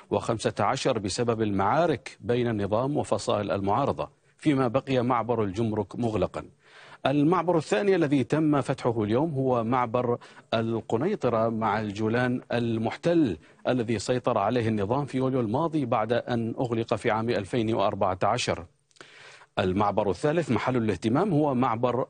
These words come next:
البوكمال الحدودي مع العراق. وزير خارجية النظام السوري أكد أنه يأمل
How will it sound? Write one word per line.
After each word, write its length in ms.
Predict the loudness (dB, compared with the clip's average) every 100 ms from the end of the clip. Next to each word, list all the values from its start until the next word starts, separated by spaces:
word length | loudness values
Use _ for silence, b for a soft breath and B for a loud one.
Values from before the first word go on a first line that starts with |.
| -2
البوكمال 960 | 0 -2 -4 -6 -4 -2 0 0 0
الحدودي 840 | 0 0 -2 -2 -2 -2 -2 -2 -6 -6
مع 220 | 0 0
العراق. 600 | 2 2 2 0 -4 -14 _ _ _ _ _ _ _ _ -20 b
وزير 280 | -4 0 0
خارجية 360 | 2 0 0 0
النظام 360 | 0 0 0 -2
السوري 360 | -4 -2 0 0
أكد 240 | 0 0
أنه 340 | 0 0 2
يأمل 480 | 2 0 0 2 0